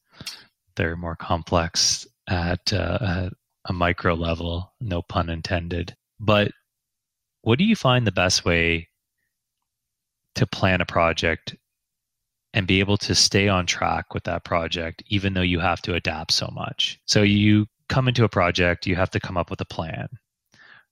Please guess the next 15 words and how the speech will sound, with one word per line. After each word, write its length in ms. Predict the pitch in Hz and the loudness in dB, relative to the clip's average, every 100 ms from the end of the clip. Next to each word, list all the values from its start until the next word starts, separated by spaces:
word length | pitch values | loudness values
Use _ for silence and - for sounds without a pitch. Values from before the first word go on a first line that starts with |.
| - | 0
Or 100 | 92 | 2
as 160 | 95 | 2
we 120 | 98 95 | 4 4
all 160 | 92 | 4
know, 240 | 90 85 87 | 4 2 2
the 120 | 87 | 0
dreadful 560 | 87 85 - 90 82 | 0 -2 0 -2 -2
research 440 | 80 85 - 85 - | -2 -2 -2 -4 -6
proposal 600 | 98 - 82 78 82 78 | -6 -4 -4 -4 -6 -4
that 180 | 87 87 | -4 -4
you 80 | 80 | -2
have 200 | 82 - | -2 -2
to 100 | 87 | -8
write. 440 | 80 - - - _ _ _ _ _ _ _ _ _ | -8 -10 -12 -14 _ _ _ _ _ _ _ _ _
And 800 | 107 98 95 92 92 92 90 92 | 0 2 4 2 0 -6 -6 -6